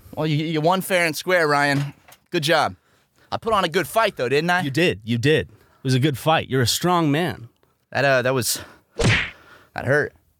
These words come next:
Speaker 1: I actually, I had to give up because, like, I could feel the tension forming in my wrist and getting stronger, and it, it actually felt like I was like, "What if I keep doing this?" And all of a sudden just
Speaker 2: Oh, you've seen those
Speaker 1: I've
Speaker 2: videos
Speaker 1: seen
Speaker 2: of
Speaker 1: the
Speaker 2: people arm
Speaker 1: videos.
Speaker 2: wrestling and then, oh, their arm bends. Oh.
Speaker 1: I, I was feeling
Speaker 2: There's
Speaker 1: it
Speaker 2: one with a woman that I
Speaker 1: right here.
Speaker 2: remember.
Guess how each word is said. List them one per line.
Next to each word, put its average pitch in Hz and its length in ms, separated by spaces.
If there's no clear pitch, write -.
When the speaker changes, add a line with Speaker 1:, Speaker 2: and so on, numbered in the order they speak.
Speaker 1:
I 151 100
actually, 170 420
I 151 80
had 175 140
to 185 40
give 170 160
up 190 140
because, 147 380
like, 127 300
I 127 80
could 135 160
feel 156 200
the 143 80
tension 147 420
forming 170 300
in 175 60
my 175 80
wrist 185 500
and 123 100
getting 131 180
stronger, 151 480
and 135 160
it, 135 160
it 135 120
actually 151 300
felt 175 200
like 160 140
I 156 40
was 147 120
like, 143 180
"What 160 180
if 196 80
I 180 80
keep 151 220
doing 147 200
this?" 160 240
And 123 140
all 123 80
of - 20
a 113 60
sudden 113 240
just - 440
Speaker 2:
Oh, 139 120
you've 135 180
seen 175 140
those 147 180
Speaker 1:
I've 135 100
Speaker 2:
videos 139 140
Speaker 1:
seen - 120
Speaker 2:
of - 40
Speaker 1:
the 139 60
Speaker 2:
people 120 200
arm 104 140
Speaker 1:
videos. 127 60
Speaker 2:
wrestling 123 420
and 104 100
then, 107 160
oh, 135 280
their 107 240
arm 104 280
bends. 113 360
Oh. - 340
Speaker 1:
I, 135 140
I 151 120
was 156 100
feeling 165 180
Speaker 2:
There's 160 140
Speaker 1:
it - 20
Speaker 2:
one 202 160
with 214 80
a 175 80
woman 127 460
that 104 100
I 110 60
Speaker 1:
right - 60
here. 104 80
Speaker 2:
remember. 98 460